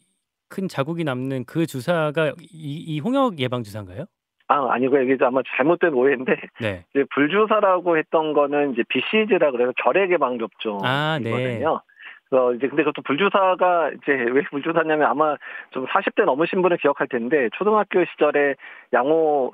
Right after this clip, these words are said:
Speaker 2: 선생님, 보건교사 선생님이 그 알콜 램프를 가지고 와서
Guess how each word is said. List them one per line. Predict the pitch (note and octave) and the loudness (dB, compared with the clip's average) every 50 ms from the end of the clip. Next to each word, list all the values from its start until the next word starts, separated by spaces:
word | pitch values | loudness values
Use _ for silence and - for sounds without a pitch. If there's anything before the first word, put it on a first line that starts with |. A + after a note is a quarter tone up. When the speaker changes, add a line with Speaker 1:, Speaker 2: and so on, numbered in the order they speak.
| - - | -6 -6
Speaker 2:
선생님, | - D3 C3+ A#2+ A2+ - | -4 -2 -2 -2 -2 -2
보건교사 | C3+ C3 F3+ F#3+ F3+ F3+ E3 D3+ D3 - D3 | 0 0 2 2 2 2 2 2 2 2 0
선생님이 | C3+ C3+ - C#3 C3 B2+ C3 C3+ A#2+ A2 G#2+ | 0 0 -2 -2 -2 0 0 2 0 0 0
그 | - - - | -2 -2 0
알콜 | F#2 A#2 A#2 - G#3 A3 A3 | 0 0 2 2 0 2 2
램프를 | A3 G3+ - - E3+ E3+ D3 | 0 0 0 0 0 0 0
가지고 | B2+ A2+ G2+ - C3+ B2 C#3+ | 0 -4 -4 -6 -4 0 0
와서 | B2+ A2+ G2+ - - D#3+ F#3 G3+ | 2 2 2 2 0 0 0 -2